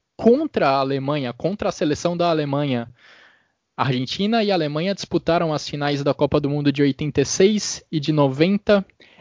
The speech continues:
Em oitenta e seis, talvez numa das grandes atuações individuais da história das Copas do Mundo, considerando todo o torneio,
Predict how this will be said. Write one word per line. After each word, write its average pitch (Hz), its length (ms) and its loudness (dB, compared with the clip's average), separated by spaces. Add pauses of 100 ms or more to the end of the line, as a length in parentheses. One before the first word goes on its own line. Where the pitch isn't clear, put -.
Em 170 140 -2
oitenta 175 420 0
e 151 40 4
seis, 170 580 2
talvez 147 360 4
numa 160 180 -2
das 147 260 0
grandes 156 500 0
atuações 160 800 0
individuais 156 720 2
da 151 100 2
história 156 400 2
das 147 160 -2
Copas 147 300 0
do 139 80 -6
Mundo, 156 260 0
considerando 143 680 2
todo 165 240 8
o 160 60 8
torneio, 151 640 2